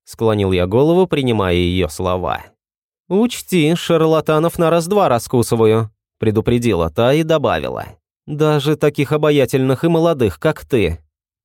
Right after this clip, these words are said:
«Эм», озадаченно посмотрел на нее и усмехнулся. «В такую категорию никогда не попадал, ну да бог с ним. Память потерял, две клинические смерти перенес, имелись многочисленные ушибы, порезы,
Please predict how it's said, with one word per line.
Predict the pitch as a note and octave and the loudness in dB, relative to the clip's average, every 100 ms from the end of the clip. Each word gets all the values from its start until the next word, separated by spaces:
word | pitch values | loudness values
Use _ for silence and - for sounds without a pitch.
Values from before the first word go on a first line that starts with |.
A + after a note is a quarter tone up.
| - | -6
«Эм», | B2 B2 B2 A#2+ B2 B2 A#2+ A#2 G#2 _ _ - | 0 2 2 2 2 2 0 -2 -6 _ _ -2
озадаченно | A2 A2+ A2 G#2 G2+ G2 | 0 2 0 0 -2 -2
посмотрел | G2+ G#2 G2+ G2+ F#2 | -4 -6 -2 0 0
на | F2+ | 0
нее | F2 G2+ C3 D3+ _ - | 0 0 0 -2 _ -4
и | E3+ | 0
усмехнулся. | E3 - A#2+ - G2+ E2+ - - G1+ - _ _ _ _ _ | 0 0 -4 -2 -2 -2 -6 -10 -12 -18 _ _ _ _ _
«В | - | -2
такую | D3+ - E3+ F3+ | -2 2 0 2
категорию | F3 D#3+ D#3 D#3 D#3 D#3 | -2 0 0 2 2 2
никогда | D#3+ E3 E3 C#3+ C3+ | 2 0 -2 0 2
не | C3+ | 0
попадал, | C3+ B2 C3+ G#2+ E2 B1+ - - | -2 -2 -2 0 -4 -4 -12 -10
ну | C3 E3 | -2 0
да | D#3+ D3+ | 0 0
бог | C3+ F#2 | 0 -2
с | - | -6
ним. | E2 B1 - _ _ _ _ - | -12 -12 -14 _ _ _ _ -6
Память | A#2+ C3 B2+ F#2+ D2 - | -2 0 0 -4 -6 -6
потерял, | F2+ G2 F2 D2 - - - | -6 -2 -4 -4 -8 -16 -10
две | G2+ C#3 E3+ | -2 0 0
клинические | D#3 D3+ D3+ D3 - C#3 | 0 0 0 -4 -2 -4
смерти | - B2 C#3 C3 A#2 | 0 0 0 0 -4
перенес, | - F#2+ F2+ D2 - - - - - | -2 -2 -2 -6 -10 -16 -20 -16 -12
имелись | C3+ F3+ F3+ E3 C3+ | -6 -2 0 -2 -2
многочисленные | C3+ C3 C3+ F3 C3+ A#2+ G#2+ | -2 0 0 -2 0 0 2
ушибы, | G#2 G#2 - E3+ C3 G#2+ | 2 0 0 0 2 0
порезы, | G#2+ A2 C#3+ B2 A#2+ A2 F2 | 2 2 2 2 2 2 0